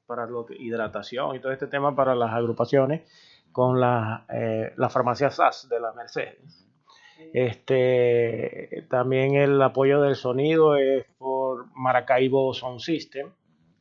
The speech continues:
que son los que se van a encargar del tema del, del, del audio. Y bueno, y nosotros mismos que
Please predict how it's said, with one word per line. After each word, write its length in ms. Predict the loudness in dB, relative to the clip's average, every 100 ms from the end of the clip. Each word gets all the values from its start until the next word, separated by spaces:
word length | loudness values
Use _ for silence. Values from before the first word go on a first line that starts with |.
| _
que 140 | -12 -10
son 160 | -8
los 100 | -8
que 100 | -8
se 120 | -4 -4
van 460 | -2 -2 -2 -2
a 80 | -4
encargar 360 | -4 -4 -2 0
del 180 | 0 0
tema 280 | -2 2 2
del, 220 | 2 0
del, 560 | -6 -6 -10 -16 _
del 200 | -10 -2 0
audio. 460 | 0 -2 -6 -6 _ -20 -20 _ _ _ _ _ -4
Y 440 | 0 2 4 4
bueno, 240 | 2 0 0
y 60 |
nosotros 460 | -2 -2 -2 -2 -2
mismos 300 | -2 -2 -4
que 480 | -4 -4 -6 -10